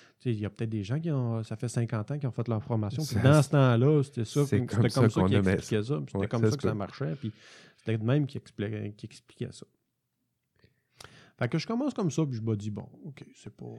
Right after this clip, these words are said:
Speaker 2: C'est pas grave,
Speaker 1: c'est
Speaker 2: c'est
Speaker 1: pas,
Speaker 2: que
Speaker 1: c'est pas dramatique, là. Euh, je vais continuer. Moi, j'ai besoin d'avoir telle information dans mon rapport pour que ça fasse du sens. »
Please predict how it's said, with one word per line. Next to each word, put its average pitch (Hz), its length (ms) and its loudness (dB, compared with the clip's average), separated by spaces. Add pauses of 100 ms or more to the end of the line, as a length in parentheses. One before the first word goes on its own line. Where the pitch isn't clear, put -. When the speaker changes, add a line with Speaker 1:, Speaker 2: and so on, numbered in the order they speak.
(440)
Speaker 2:
C'est - 140 -14
pas 90 120 2
grave, 78 260 2
Speaker 1:
c'est 120 80 -4
Speaker 2:
c'est - 80 -10
Speaker 1:
pas, 127 120 2
Speaker 2:
que 123 60 -2
Speaker 1:
c'est - 120 -12
pas 120 120 0
dramatique, 117 640 -2
là. 165 80 0 (240)
Euh, 101 80 2 (400)
je 127 100 -2
vais 117 60 2
continuer. 127 560 2
Moi, 165 160 4
j'ai 123 120 2
besoin 120 380 2
d'avoir 117 420 0
telle 127 200 2
information 117 560 -2
dans 120 120 0
mon 104 120 -2
rapport 110 400 -6
pour 127 100 -8
que - 60 -20
ça 90 120 -8
fasse 104 240 -6
du 110 100 -16
sens. » 110 240 -4